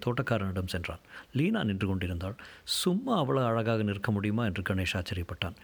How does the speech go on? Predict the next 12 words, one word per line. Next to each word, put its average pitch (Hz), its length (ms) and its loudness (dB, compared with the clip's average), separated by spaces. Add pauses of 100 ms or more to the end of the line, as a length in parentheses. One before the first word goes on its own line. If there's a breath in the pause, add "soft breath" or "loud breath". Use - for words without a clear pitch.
(300 loud breath)
சாக் 123 140 -4 (120)
பீஸ் - 260 -2
போல, 85 300 -6 (380 loud breath)
சப்பி 131 220 0
போட்ட 117 240 0
மாங்கொட்டை 107 580 0
போல. 90 300 -6 (680 loud breath)
"இல்லை, 160 240 0 (380 loud breath)
நிச்சயம் 143 480 0
இவளாக 107 280 2
இருக்க 95 260 0
முடியாது." 92 420 -2